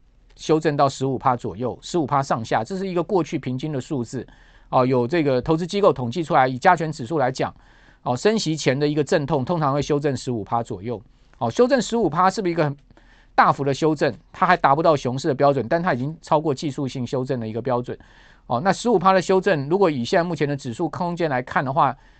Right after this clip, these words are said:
也这个上两千点哦，也要是，也是要注意，也是要避开的哈。所以在这样状况之下呢，如果说真的我们预估，好，它现在目前就展开了一波升息前的修正的话，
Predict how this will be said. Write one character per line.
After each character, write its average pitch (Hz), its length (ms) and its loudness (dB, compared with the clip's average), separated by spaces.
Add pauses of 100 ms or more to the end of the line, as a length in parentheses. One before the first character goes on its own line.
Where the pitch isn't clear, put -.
(380)
也 127 420 2
这 175 140 -2
个 151 160 4
上 165 240 2
两 120 180 0
千 160 200 2
点 131 260 -2
哦， 110 140 -6
也 123 140 2
要 156 140 6
是， 165 200 -6
也 123 160 0
是 - 140 -8
要 170 140 4
注 151 220 -2
意， 143 120 -2
也 107 120 -2
是 175 120 -6
要 151 120 4
避 120 180 -4
开 120 240 0
的 120 160 -4
哈。 90 220 -10
所 214 140 -2
以 165 140 0 (380)
在 226 120 2
这 - 80 4
样 196 140 6
状 196 160 6
况 180 80 -2
之 180 80 -4
下 180 240 6
呢， 165 220 0
如 165 120 0
果 202 140 6
说 185 160 2
真 233 240 4
的 214 100 4
我 131 100 2
们 123 140 -4
预 180 160 -4
估， 160 320 -2 (100)
好， 127 140 -4
它 175 320 0
现 214 240 0
在 175 140 4
目 170 100 -2
前 139 140 -4
就 156 100 -2
展 123 220 -4
开 147 180 2
了 143 80 0
一 143 120 -2
波 139 420 0
升 151 180 -6
息 127 160 -6
前 113 180 -6
的 117 80 -6
修 143 220 -2
正 135 160 -2
的 110 80 -8
话， 117 220 -2